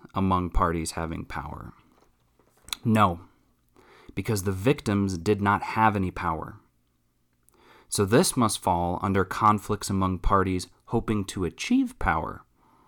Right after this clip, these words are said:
That is also false, because none of these victims were trying to achieve power. They were trying to live.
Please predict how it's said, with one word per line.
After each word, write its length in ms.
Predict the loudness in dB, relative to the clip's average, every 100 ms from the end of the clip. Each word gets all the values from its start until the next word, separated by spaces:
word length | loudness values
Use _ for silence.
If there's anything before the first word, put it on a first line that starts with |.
| _ _ _ _
That 240 | 6 6 6
is 140 | 2
also 300 | 2 2 -2
false, 540 | 0 2 2 -2 -14 -16 _ _ _ _ _ -8
because 300 | -6 -4 -2
none 400 | 0 4 8 8
of 160 | 6 2
these 200 | -2 -2
victims 520 | -4 -4 -4 -4 -4
were 100 | -6
trying 380 | -4 -4 -4 -6
to 140 | -8
achieve 400 | -8 -8 -8 -8
power. 400 | -6 -6 -6 -12 _ _ _ _ _ _ 0
They 100 | 2
were 120 | 2
trying 380 | 2 2 4 2
to 120 | -2
live. 400 | -2 -2 -2 -6